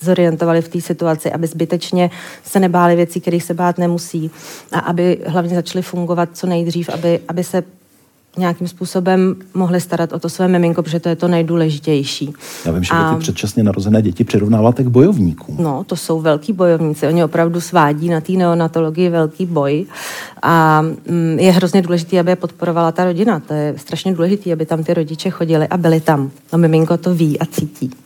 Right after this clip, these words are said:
Speaker 2: Hmm. Jak, jak se pracuje vlastně, eh, s takovým rodičem, který samozřejmě je vyděšený, má hrozný strach? Vy jste si to prožila dvakrát. Co je pro něj v tu chvíli nejdůležitější? Jakou pomoc poskytnout a jak?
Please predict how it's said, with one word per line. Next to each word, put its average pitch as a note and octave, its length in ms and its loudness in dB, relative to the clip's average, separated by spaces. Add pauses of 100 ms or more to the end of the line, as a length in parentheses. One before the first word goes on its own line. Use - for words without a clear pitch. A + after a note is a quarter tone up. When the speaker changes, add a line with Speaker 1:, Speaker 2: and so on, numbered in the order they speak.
(220)
Speaker 2:
Hmm. E2+ 240 -6 (400)
Jak, F2 160 0 (260)
jak F2 220 -2
se A#2 100 2
pracuje A#2 360 0
vlastně, A2+ 380 0
eh, G2 280 -2
s - 60 -12
takovým G#2 280 4
rodičem, F2+ 640 0
který F2 280 -4
samozřejmě F#2 480 0
je F#2+ 80 4
vyděšený, E2+ 720 0
má F#2 200 2
hrozný G2 320 2
strach? F2+ 280 -2 (240)
Vy G2+ 60 2
jste F#2+ 120 -2
si A2 100 2
to G2+ 100 0
prožila G2+ 400 4
dvakrát. F#2 540 2 (360)
Co - 200 0
je E3 100 8
pro D#3+ 160 2
něj A2+ 140 8
v G2+ 60 -2
tu - 100 -6
chvíli F#2+ 300 2
nejdůležitější? F2 840 0
Jakou G2 300 2
pomoc F2 340 0
poskytnout E2+ 580 -6
a F2+ 80 -2
jak? - 440 -2